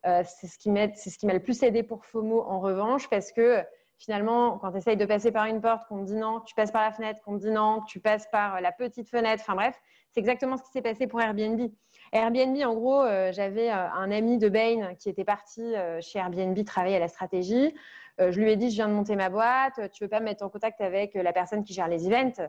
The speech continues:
Il m'a regardé en me disant, euh, enfin, il était super sympa et donc il était, il me dit, « Ouais, je crois trop en toi et tout », mais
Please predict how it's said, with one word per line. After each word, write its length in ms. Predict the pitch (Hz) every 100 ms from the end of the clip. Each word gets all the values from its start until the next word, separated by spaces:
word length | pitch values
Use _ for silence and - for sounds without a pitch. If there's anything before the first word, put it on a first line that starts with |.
| - _ _ -
Il 80 | 175
m'a 80 | 165
regardé 360 | 170 175 220
en 100 | 190
me 60 | 156
disant, 380 | 160 170 208 196
euh, 300 | 165 156 -
enfin, 240 | - 180 160
il 120 | 190
était 180 | 175 175
super 380 | 165 - 226 208
sympa 320 | 220 226 226
et 80 | 185
donc 100 | 180 180
il 80 |
était, 440 | 175 175 160 90 -
il 80 | -
me 80 | 196
dit, « 80 | 196
Ouais, 160 | 156 -
je 60 |
crois 160 | - 180
trop 160 | - 202
en 60 |
toi 160 | 202 196
et 20 |
tout », 140 | 269
mais 180 | 262 156